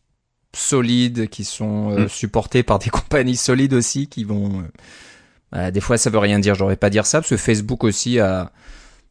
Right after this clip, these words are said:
Speaker 1: est une grosse compagnie, et ils font des frameworks qui récupèrent des applications, et cetera, des technologies qui laissent tomber, euh, comme des vieilles chaussettes, euh, au bout d'un an.
Speaker 2: Ouais, on, on sait, ils ont pris parse point I O et, euh, ça
Speaker 1: Ouais.
Speaker 2: n'existe plus maintenant. Alors, euh,
Speaker 1: Donc,
Speaker 2: c'est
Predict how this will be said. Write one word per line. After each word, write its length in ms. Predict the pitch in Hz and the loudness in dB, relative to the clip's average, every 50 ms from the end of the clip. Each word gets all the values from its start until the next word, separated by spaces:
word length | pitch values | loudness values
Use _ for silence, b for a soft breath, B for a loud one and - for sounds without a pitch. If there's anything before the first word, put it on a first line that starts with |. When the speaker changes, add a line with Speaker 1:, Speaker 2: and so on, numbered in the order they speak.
| _ _ _ _ _ | _ _ _ _ _
Speaker 1:
est 80 | - 113 | 0 2
une 100 | 120 131 | 2 4
grosse 220 | 120 127 139 - | 4 2 2 0
compagnie, 760 | - - 139 123 - 139 131 131 135 135 143 147 147 151 151 | 0 0 0 0 2 2 2 2 2 2 2 2 2 0 0
et 380 | 151 147 131 117 113 110 107 104 | 0 0 2 2 2 2 2 2
ils 120 | 104 104 | 0 -2
font 180 | - - 127 123 | -2 -4 -2 -2
des 100 | 120 117 | 0 0
frameworks 640 | 107 - - 123 117 117 120 123 127 135 135 - - | -2 -2 -2 0 0 2 2 0 0 0 -2 -4 -6
qui 120 | - - | -6 -6
récupèrent 420 | 110 110 107 - 110 101 - 113 110 | -4 -4 -4 -4 -4 -2 -2 0 0
des 160 | 107 107 107 | 0 0 0
applications, 600 | 107 - - - - - 113 104 - - 113 113 | 0 -2 -4 -6 -2 -2 -2 -2 -2 -2 -2 -2
et 60 | 110 | -2
cetera, 380 | - - 110 101 - 107 110 113 | -2 -4 -4 -2 0 2 2 2
des 120 | 113 104 | 2 2
technologies 680 | 101 - 110 101 - 110 104 104 101 101 104 110 123 - | 0 -2 -4 -2 0 2 4 4 4 4 2 -2 -6 -8
qui 180 | - - - | -10 -8 -4
laissent 280 | 98 101 101 - - - | -2 -2 -2 -2 -4 -4
tomber, 380 | 107 104 101 98 101 104 107 | -2 -2 0 2 2 2 2
euh, 60 | 104 101 | 0 0
comme 160 | - 104 101 | 0 0 0
des 80 | 101 104 | 0 2
vieilles 180 | 104 107 110 | 2 0 0
chaussettes, 580 | 110 - - 113 107 - - - 104 - _ - | 0 -2 -4 -4 -4 -2 -2 -2 -4 -4 _ -4
euh, 200 | 98 95 92 92 | -2 0 0 0
au 40 | 101 | 0
bout 200 | 101 101 104 101 | 0 -2 -2 -2
d'un 180 | 104 104 101 107 | -2 0 0 2
an. 60 | 113 | 2
Speaker 2:
Ouais, 240 | 117 120 120 117 117 | 2 2 2 2 2
on, 240 | 117 113 110 110 113 | 2 2 2 2 2
on 340 | 110 110 110 101 110 110 110 | 2 2 2 2 0 0 0
sait, 200 | - - 147 131 110 98 | 0 0 0 0 2 2
ils 100 | 95 101 | 2 2
ont 120 | 104 101 | 0 0
pris 180 | - - 120 117 | 0 0 -2 -2
parse 380 | 120 - 120 117 120 120 - | 0 0 0 0 0 0 -2
point 480 | - - 113 107 104 101 98 95 92 87 | -2 -2 0 2 2 4 4 2 2 2
I 160 | - 98 101 | 2 2 2
O 180 | 107 123 131 113 | 2 2 2 2
et, 220 | 104 98 95 92 | 2 2 2 2
euh, 260 | 90 90 90 87 113 | 2 2 0 0 -2
ça 140 | 110 107 104 | -2 0 0
Speaker 1:
Ouais. 60 | 98 | 0
Speaker 2:
n'existe 240 | 98 101 110 101 123 | 2 0 0 0 -2
plus 180 | - - 147 127 | -2 -2 -2 0
maintenant. 360 | 113 101 80 95 95 90 85 | 0 -2 0 0 0 0 2
Alors, 300 | 85 82 85 87 90 92 | 2 2 2 2 2 2
euh, 60 | 90 | 0
Speaker 1:
Donc, 100 | 90 85 | 0 2
Speaker 2:
c'est 340 | 123 131 143 143 120 - - | 0 0 0 0 0 -2 -4